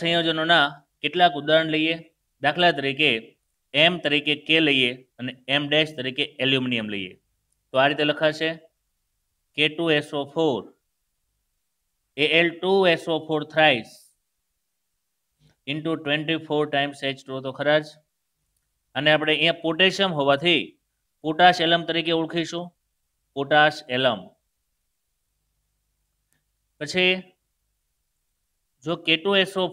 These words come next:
ફોર into સી આર ટુ એસ ઓ ફોર thrice into twenty-four times એચ ટુ ઓ હોય તો આને આપણે ક્રોમિયમ હોવાથી ક્રોમ એલમ તરીકે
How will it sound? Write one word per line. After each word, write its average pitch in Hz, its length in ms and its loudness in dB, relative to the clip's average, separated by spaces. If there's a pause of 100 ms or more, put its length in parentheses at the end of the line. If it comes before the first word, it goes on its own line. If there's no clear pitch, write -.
ફોર 180 240 2 (1080)
into 175 240 0 (1300)
સી 175 260 -2
આર 185 140 4
ટુ 196 160 -4 (160)
એસ 180 100 -2 (120)
ઓ - 20 0 (100)
ફોર 170 160 -2 (120)
thrice 151 420 2 (1300)
into 156 260 -4 (120)
twenty-four 160 560 0 (140)
times 165 240 4 (100)
એચ 143 140 -4
ટુ 143 220 -4
ઓ - 20 -4 (100)
હોય 143 280 2 (680)
તો 135 120 -8
આને 135 180 0
આપણે 131 300 2 (260)
ક્રોમિયમ 156 500 0
હોવાથી 113 500 0 (720)
ક્રોમ 170 320 4
એલમ 147 320 2
તરીકે 127 240 -4